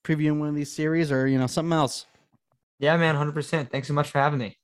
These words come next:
Speaker 1: So since that thing is all figured out and that's all taken care of, obviously, um, let's, let's see what the rest of this postseason picture. I know, Tyler, obviously, um, let, let's go over your, your guesses.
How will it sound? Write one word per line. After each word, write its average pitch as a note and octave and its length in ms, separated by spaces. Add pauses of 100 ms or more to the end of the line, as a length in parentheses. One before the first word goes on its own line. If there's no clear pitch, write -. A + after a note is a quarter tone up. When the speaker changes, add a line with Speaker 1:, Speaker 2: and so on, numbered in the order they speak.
(280)
Speaker 1:
So D4 200
since F#4 340
that G3 300
thing D#3+ 160
is D3 120
all B2 140
figured C3 340
out C3 140
and C3+ 100
that's D#3 220
all B2+ 160
taken C3+ 480
care C#3 320
of, C3+ 180
obviously, C#3 840 (120)
um, G3 400 (180)
let's, C4 580 (100)
let's - 220
see - 320
what A3 120
the F#3+ 80
rest D#3+ 200
of F3 40
this D#3 80
postseason D3 480
picture. D3+ 320
I D3+ 80
know, F3+ 180
Tyler, F3 320
obviously, D#3+ 680 (420)
um, D3+ 200
let, B3 100
let's B3 180
go C4+ 160
over A3+ 200
your, F3 340
your E3 240
guesses. D3 540